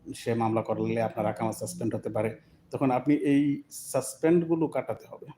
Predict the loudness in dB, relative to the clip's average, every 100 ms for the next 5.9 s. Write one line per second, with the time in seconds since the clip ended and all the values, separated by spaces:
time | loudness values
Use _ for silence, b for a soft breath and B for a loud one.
0 | _ _ -6 -4 -2 0 2 2 2 2
1 | 4 2 0 -4 -4 -4 0 2 2 0
2 | 2 2 2 0 -6 -8 -2 0 -2 -4
3 | -10 -10 -4 -2 0 -2 -6 B B B
4 | -20 -4 0 2 0 0 4 4 4 0
5 | 0 -2 -4 -4 -8 -14 -18 -18